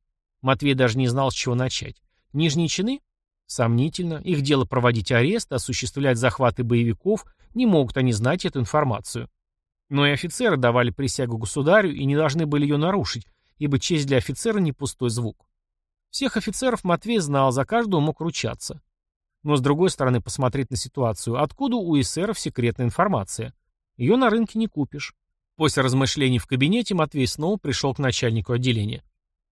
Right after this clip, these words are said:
"Мне необходимы все сообщения с самых первых". "Можно, но нежелательно. Все они сохраняются в особой папке на каждого информатора в секретном отделе Министерства внутренних дел.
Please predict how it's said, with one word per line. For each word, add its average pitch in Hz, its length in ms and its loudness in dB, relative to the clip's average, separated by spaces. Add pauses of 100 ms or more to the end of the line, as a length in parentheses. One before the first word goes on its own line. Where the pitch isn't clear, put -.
(380)
"Мне 180 180 2
необходимы 175 500 2
все 160 220 -4
сообщения 135 600 -2
с - 60 -6
самых 135 320 -2
первых". - 360 -10 (1300)
"Можно, 208 440 2
но 226 120 0
нежелательно. 135 880 -2
Все - 180 -6
они 240 120 0
сохраняются 185 640 -2
в 151 60 2
особой 147 400 -2
папке 220 340 0
на 131 140 0
каждого 135 300 0
информатора 160 540 0
в - 60 -6
секретном 139 480 -4
отделе 143 360 0
Министерства 131 580 -2
внутренних 120 420 0
дел. 104 300 -6